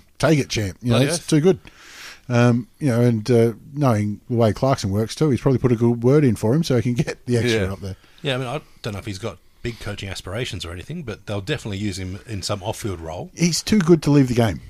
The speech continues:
Speaker 1: you know?
Speaker 3: Mm.
Speaker 2: Yeah, w-, we say that with a lot of players, and some of them just go, "No, I'm
Speaker 1: Not
Speaker 2: not, playing
Speaker 1: interested.
Speaker 2: anymore, and,
Speaker 1: Yeah.
Speaker 2: uh,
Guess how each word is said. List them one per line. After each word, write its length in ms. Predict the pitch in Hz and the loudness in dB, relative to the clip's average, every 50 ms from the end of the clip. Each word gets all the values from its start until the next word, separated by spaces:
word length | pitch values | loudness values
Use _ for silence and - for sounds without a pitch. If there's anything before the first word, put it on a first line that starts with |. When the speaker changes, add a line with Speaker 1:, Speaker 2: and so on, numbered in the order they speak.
| - - - | -20 -12 -8
Speaker 1:
you 80 | 113 98 | -4 -2
know? 140 | 110 123 | 0 0
Speaker 3:
Mm. 200 | - 98 90 82 - - - - - - | 0 0 -2 -8 -10 -14 -20 -20 -14 -8
Speaker 2:
Yeah, 220 | 156 165 170 175 165 | -6 -6 -6 -6 -8
w-, 220 | 175 185 - - - - - - - - - - - _ _ _ _ _ _ 143 | -10 -12 -14 -14 -14 -16 -16 -16 -16 -20 -20 -20 -20 _ _ _ _ _ _ -8
we 120 | 160 175 | -8 -6
say 260 | - - - 190 214 | -6 -6 -6 -6 -6
that 140 | 208 160 - _ _ _ _ - | -8 -8 -10 _ _ _ _ -8
with 120 | 131 120 | -8 -6
a 60 | 104 95 | -6 -6
lot 280 | 95 95 92 95 120 | -8 -6 -6 -6 -6
of 80 | 131 - | -6 -8
players, 360 | - 123 139 180 214 208 160 | -8 -8 -6 -6 -8 -8 -8
and 300 | 139 147 143 147 147 - | -8 -6 -6 -6 -6 -4
some 160 | - 156 147 | -4 -4 -4
of 60 | 151 | -4
them 140 | 151 151 143 | -4 -6 -8
just 240 | 131 156 156 - - | -8 -8 -8 -8 -6
go, 200 | - 151 147 139 _ _ | -6 -6 -6 -6 _ _
"No, 260 | - 113 110 117 139 165 175 - | -12 -12 -10 -8 -8 -8 -8 -2
I'm 100 | 143 123 | 2 4
Speaker 1:
Not 0 | |
Speaker 2:
not, 100 | 120 120 | 6 6
playing 40 | 127 139 | 6 6
Speaker 1:
interested. 220 | 147 143 147 147 151 | 4 4 0 0 -2
Speaker 2:
anymore, 320 | 151 160 185 208 208 196 | -2 -2 -2 -4 -4 -4
and, 100 | 180 175 123 | -4 0 0
Speaker 1:
Yeah. 80 | 113 180 | 2 2
Speaker 2:
uh, 140 | 180 180 180 | 2 0 -2